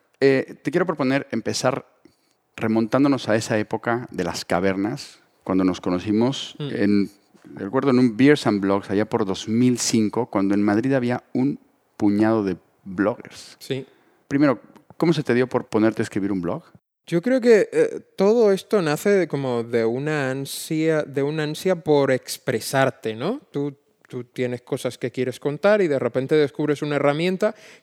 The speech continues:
Speaker 2: que te permite contarlas. Eh, en este caso era un blog que a la vez funcionaba como una especie de diario, ¿no?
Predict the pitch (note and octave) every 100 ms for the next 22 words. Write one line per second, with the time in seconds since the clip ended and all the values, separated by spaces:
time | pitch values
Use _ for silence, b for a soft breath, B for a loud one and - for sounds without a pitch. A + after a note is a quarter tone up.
0 | - C3+ B2+ B2 B2+ C3+ F3 D#3+ A#2+ -
1 | C#3 A#2+ A#2+ C3+ - C3 A#2+ A#2 A#2 C#3
2 | B2+ B2+ C#3 C3 B2 C3+ C#3 - D#3 B2+
3 | A#2+ - - B B - C#3+ C#3+ F3+ -
4 | C#4 G3 D3+ E3 G#3 F3+ D3 C#3+ C#3 D#3
5 | F3 - D#3+ G#3 E3+ B2 C3 E3 E3 A#2
6 | A2+ B2 C#4+